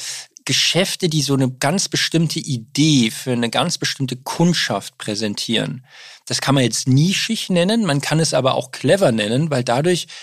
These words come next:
habe ich jetzt einen, einen sehr direkten Kontakt mit den, mit den Leuten, die Sache, die, die bei mir Sachen kaufen. Also das können konkret kleine Shops sein für, für, für Sportartikel. Ich weiß auch von Yoga-Läden, also gerade im Silicon Valley sehr, sehr beliebt, also jetzt in Berkeley beispielsweise.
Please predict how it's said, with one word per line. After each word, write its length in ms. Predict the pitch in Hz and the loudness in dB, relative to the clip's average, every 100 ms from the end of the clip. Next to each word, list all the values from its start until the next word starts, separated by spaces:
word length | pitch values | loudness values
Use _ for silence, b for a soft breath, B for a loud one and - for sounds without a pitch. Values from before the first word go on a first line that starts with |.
| B B | B B
habe 180 | - 131 | -4 0
ich 120 | 156 | 2
jetzt 320 | 160 147 - - | 0 -2 -4 0
einen, 380 | 120 117 120 B B _ | 2 2 0 B B _
einen 240 | 131 120 | 0 2
sehr 220 | 120 - 170 | 2 0 2
direkten 800 | 160 139 143 - - 180 180 185 B B _ | 2 0 -4 -6 0 2 2 -2 B B _
Kontakt 720 | - 131 131 165 - - - - | 0 0 2 0 0 -8 -12 0
mit 460 | 139 139 139 - | 2 2 -2 -2
den, 340 | 135 131 131 131 | 2 4 4 2
mit 160 | 131 | 0
den 140 | 139 117 | 2 4
Leuten, 260 | 120 160 | 4 4
die 100 | 139 | 2
Sache, 300 | 117 135 - - | 2 0 -2 -6
die, 140 | - 127 | -6 -4
die 280 | 160 143 131 | -6 -6 0
bei 100 | 123 | 4
mir 160 | 123 | 4
Sachen 240 | 120 123 127 | 4 2 0
kaufen. 460 | - 131 123 135 B B B B | -2 -6 -8 -12 B B B B
Also 220 | - 113 | -4 -2
das 220 | 120 - | -2 -4
können 180 | - 117 | 0 0
konkret 480 | - 110 - 127 123 | 2 -2 0 0 0
kleine 340 | 127 110 107 | 0 2 2
Shops 520 | 101 - 147 139 - - | 0 0 -2 -2 -4 0
sein 320 | 120 113 110 | 2 2 0
für, 520 | - 117 101 95 - | 0 0 0 0 -4
für, 220 | - - | -8 -10
für 160 | - - | -10 -6
Sportartikel. 840 | - 135 147 165 127 143 127 131 | 0 4 4 4 0 0 4 4
Ich 160 | 127 - | 2 0
weiß 180 | 107 - | 0 0
auch 80 | - | -2
von 160 | 107 | -2
Yoga-Läden, 880 | 101 147 156 127 127 135 135 127 127 | 2 2 4 2 2 2 4 2 0
also 220 | 117 110 | -4 -6
gerade 240 | - 120 120 | -2 -2 0
im 100 | 110 | -2
Silicon 340 | 117 113 107 | -2 -2 -2
Valley 260 | 123 165 120 | 0 0 0
sehr, 220 | 117 120 | -4 -6
sehr 120 | - | -8
beliebt, 340 | - 196 208 | -2 -2 -2
also 180 | 127 117 | -4 -4
jetzt 160 | 117 - | -4 -4
in 60 | |
Berkeley 320 | 107 143 139 117 | 2 2 2 -2
beispielsweise. 580 | 120 127 123 127 117 | -4 -6 -8 -8 -8